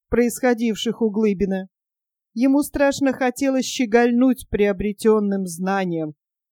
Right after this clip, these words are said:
и он начинал отстаивать какую-нибудь вычитанную мысль, приводя в защиту ее вычитанные же аргументы.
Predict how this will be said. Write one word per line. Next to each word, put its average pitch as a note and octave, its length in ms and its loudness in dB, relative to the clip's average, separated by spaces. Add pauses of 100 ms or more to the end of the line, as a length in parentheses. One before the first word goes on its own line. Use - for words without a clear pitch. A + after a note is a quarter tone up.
(140)
и C#4+ 80 0
он F#4 160 2
начинал E4+ 580 0
отстаивать E4 800 0
какую-нибудь D4 800 0
вычитанную B3 760 0
мысль, D4 500 0 (420)
приводя A#3+ 480 2
в C#4 40 -6
защиту C4+ 640 0
ее B3 440 0
вычитанные C#4 960 0
же D#4 300 -2 (180)
аргументы. F#3 880 -4